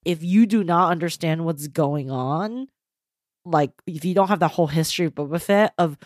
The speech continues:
these characters in Clone Wars, the animated series, if you haven't watched two seasons of The Mandalorian, like, none of this means anything to you.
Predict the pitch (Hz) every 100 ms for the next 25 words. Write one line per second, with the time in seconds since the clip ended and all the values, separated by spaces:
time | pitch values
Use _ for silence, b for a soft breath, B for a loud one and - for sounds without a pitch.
0 | b _ 175 160 - 175 160 165 175 170
1 | 165 165 165 160 156 156 147 _ _ _
2 | - - 180 190 190 180 175 165 156 -
3 | 156 185 202 208 214 - 233 220 233 233
4 | 196 160 175 185 196 156 160 165 185 -
5 | - 196 190 196 180 185 175 160 165 160
6 | 170 165 156 156 202 240 240 214 160 220
7 | 262 - 151 202 339 185 131 143 127 -
8 | - 62